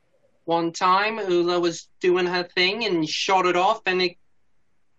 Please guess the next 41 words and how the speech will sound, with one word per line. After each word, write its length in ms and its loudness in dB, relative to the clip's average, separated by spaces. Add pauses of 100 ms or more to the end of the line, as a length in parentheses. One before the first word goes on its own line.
(420)
kind 160 0
of 80 -2
exploded 500 -2
in 100 0
her 100 2
hands, 320 0
but 120 -4
it 40 -4
was 120 -10
real 440 2
powerful. 720 0 (400)
Um, 260 0
if 140 -6
you 100 0
look 160 0
over 200 0
at 160 0
actually 440 -4
the, 200 -4
um, 420 -4 (100)
eastern 400 -12
side 380 -2
of 60 -6
that 240 -2
alcove 420 -2
area, 300 0
you'll 80 -4
see 240 -4
a 220 -4
bit 120 -2
of 80 -6
a 60 -6
chunk 360 -12
missing. 460 -8 (720)
Um, 340 -8 (600)
yeah, 260 2
that's 180 -4
the 120 -2
only, 320 -2
like, 260 -2
real 360 -4